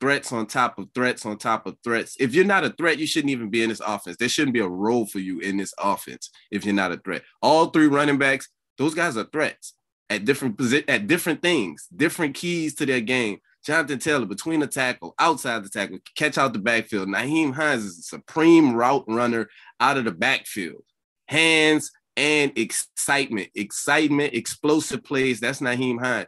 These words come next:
Marlon Mack sees a hole, one cut guy,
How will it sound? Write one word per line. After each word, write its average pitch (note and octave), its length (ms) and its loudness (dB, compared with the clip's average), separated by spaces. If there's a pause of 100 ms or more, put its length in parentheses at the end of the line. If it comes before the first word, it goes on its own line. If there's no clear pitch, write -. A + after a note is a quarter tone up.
(280)
Marlon E3 300 2
Mack D3+ 320 -2 (1120)
sees G3+ 380 0
a F3+ 80 2
hole, E3+ 480 0 (320)
one E3 260 -2
cut E3 300 -4
guy, D3+ 400 0